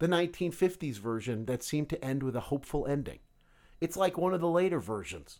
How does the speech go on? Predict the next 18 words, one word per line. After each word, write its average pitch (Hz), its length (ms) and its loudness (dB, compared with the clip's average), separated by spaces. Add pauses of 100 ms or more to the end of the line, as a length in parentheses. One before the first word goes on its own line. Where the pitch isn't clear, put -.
(840)
where 147 580 8 (220)
we're 160 180 8
probably 202 500 8
all 151 200 2
gonna 151 240 0
die. 131 320 4
We're 156 180 6
all 185 200 10
gonna 180 200 4
become 160 420 -2
pod 127 440 -2
people 92 340 -14 (180)
soon 127 300 2
enough. 101 360 -8 (1000)
And 180 180 4
of 190 100 2
course, 175 560 8 (300)
whatever 196 760 12